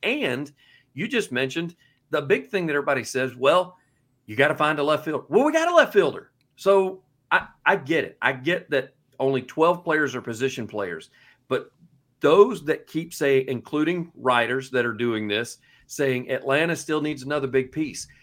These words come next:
Well, a guy, a big piece is not gonna come to sit on the bench. And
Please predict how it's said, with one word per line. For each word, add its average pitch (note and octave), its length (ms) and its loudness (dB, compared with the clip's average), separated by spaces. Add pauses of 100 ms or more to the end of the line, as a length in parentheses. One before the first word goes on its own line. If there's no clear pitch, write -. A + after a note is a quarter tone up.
(180)
Well, F#3 320 0 (120)
a D3+ 80 4
guy, G3+ 340 2
a C3 140 2
big A#3+ 340 -2
piece F#3+ 280 -8
is C3 100 -8
not E3+ 200 -2
gonna C#3 140 -2
come E3+ 280 -4
to A#2 80 -10
sit - 160 -4
on B2 140 0
the G2 60 -6
bench. G2 540 -8 (580)
And B2 420 0